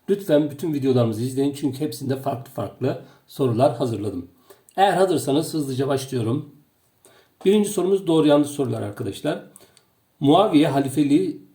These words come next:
kabilecilik anlayışı ve kılıç kuvvetiyle kazanmış ve daha sonra saltanata dönüştürmüştür. Evet, bu doğru arkadaşlar. Biliyorsunuz dört halife döneminde halifeler seçimle iş başına geliyordu. Bugünkü seçime benzemese de yine seçim diyebiliriz.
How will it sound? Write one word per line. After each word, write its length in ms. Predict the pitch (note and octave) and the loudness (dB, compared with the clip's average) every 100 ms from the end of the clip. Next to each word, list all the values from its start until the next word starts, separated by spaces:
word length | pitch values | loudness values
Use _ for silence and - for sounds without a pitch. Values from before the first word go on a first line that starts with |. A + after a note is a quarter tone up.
| _ | _
kabilecilik 560 | - C3 C#3+ C#3 D#3 - | -4 0 0 0 -2 -2
anlayışı 440 | B2+ A#2+ A#2+ - | 2 2 0 -2
ve 80 | D#3 | -6
kılıç 320 | - D3 D3 | -4 -4 -4
kuvvetiyle 480 | - A#2+ A2+ A#2 G2+ | -6 -4 -4 -6 -6
kazanmış 480 | - A#2 C3+ F3 - | -4 0 0 -2 -4
ve 100 | C3 | 0
daha 160 | D#3 | 2
sonra 220 | - C3+ F3 | 0 -4 -4
saltanata 540 | - - D#3 D3+ C#3 | -4 -2 -2 -4 -2
dönüştürmüştür. 600 | A#2 G2 - G2 - F3+ - _ - | -4 -6 -6 -8 -6 -14 -16 _ -4
Evet, 180 | F#3+ - | -2 -2
bu 120 | D#3+ | 2
doğru 220 | D#3+ E3 | 4 4
arkadaşlar. 680 | D#3+ B2 B2 A2+ - D3+ - - _ _ _ - | 4 0 -4 -6 -6 -8 -8 -20 _ _ _ -2
Biliyorsunuz 500 | D#3+ F#3+ F#3+ D#3 D3 | 6 6 6 -2 2
dört 220 | D#3+ E3+ | 0 2
halife 320 | D#3 C3 C3+ | 0 -2 -2
döneminde 520 | C3+ C#3 A#2 G#2 A2+ A#2+ | 0 2 2 0 -2 -2
halifeler 520 | D3+ A#2+ A#2 A2 D3+ | 0 0 -2 -2 -2
seçimle 460 | - B2+ - C3+ | -2 -6 -2 -2
iş 160 | G#2+ - | -2 -6
başına 260 | - - G2 | -12 -8 -6
geliyordu. 520 | G2 F2+ F2+ D#3+ - - _ _ | -6 -6 -4 -4 -4 -18 _ _
Bugünkü 280 | C3+ D3 C#3+ | -4 -2 -4
seçime 360 | - C3 D3 B2+ | -6 -6 -4 0
benzemese 480 | B2 B2+ G#2+ A2 | 0 0 -4 -2
de 40 | C#3+ | -2
yine 220 | B2 C#3+ | 0 -2
seçim 360 | - A#2+ D#3 B2 | -4 -6 -6 -6
diyebiliriz. 520 | A#2 A2+ G2+ D3+ | -6 -6 -8 -8